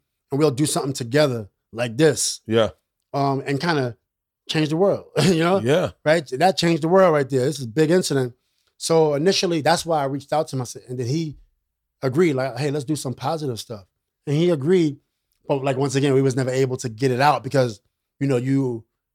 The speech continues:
Speaker 1: need power behind you all the time.
Speaker 2: Yeah.
Speaker 1: I, I, I went to brands to, "Hey, I'm not about to pay out of my pocket for us to go travel." <laughs>
Speaker 2: Yeah, yeah,
Speaker 1: Like,
Speaker 2: yeah,
Speaker 1: "And
Speaker 2: yeah,
Speaker 1: this would
Speaker 2: yeah.
Speaker 1: be big for your brand. And we
Speaker 2: Yeah.
Speaker 1: both wanna do it." And I thought it, it would, I thought it would have been big.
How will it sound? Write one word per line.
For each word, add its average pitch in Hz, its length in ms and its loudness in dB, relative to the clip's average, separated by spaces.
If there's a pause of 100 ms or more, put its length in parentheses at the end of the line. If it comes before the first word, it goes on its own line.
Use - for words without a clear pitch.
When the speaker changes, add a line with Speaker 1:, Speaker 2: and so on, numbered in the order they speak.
Speaker 1:
need 131 500 -2 (260)
power 156 460 2
behind 120 380 0
you 120 100 -4
all 120 80 -4
the 120 80 -6
time. 120 340 -6 (240)
Speaker 2:
Yeah. 92 200 -4
Speaker 1:
I, 151 340 -2
I, - 20 2
I 147 120 0
went 160 180 0
to 156 60 -2
brands 147 680 0 (320)
to, 151 100 -2
"Hey, 160 160 0 (800)
I'm 156 120 2
not 170 120 6
about 143 160 2
to 131 80 -6 (180)
pay 143 220 0
out 127 80 -2
of 123 60 -2
my 160 100 4
pocket 131 400 -2
for 139 80 -8
us 131 160 -2
to 131 60 -10
go 123 260 -4
travel." 127 460 -4
<laughs> 175 300 -8
Speaker 2:
Yeah, 113 200 4
yeah, 117 160 4
Speaker 1:
Like, 113 100 4
Speaker 2:
yeah, 117 120 4
Speaker 1:
"And 110 80 2
Speaker 2:
yeah, 113 60 4
Speaker 1:
this 202 120 4
would 185 80 2
Speaker 2:
yeah. - 100 2
Speaker 1:
be 143 80 -6
big 196 260 2
for - 100 -4
your 190 120 4
brand. 147 400 -2 (380)
And 143 80 2
we 160 60 6
Speaker 2:
Yeah. 135 60 2
Speaker 1:
both 185 200 4
wanna 165 180 0
do 175 180 4
it." 120 140 -4 (600)
And 143 100 0
I 175 80 2
thought 180 260 4
it, 160 160 2
it 170 60 0
would, 160 160 4
I 160 160 -4
thought 170 220 2
it 147 100 -2
would 151 80 2
have 139 100 -2
been 127 200 -4
big. 143 360 0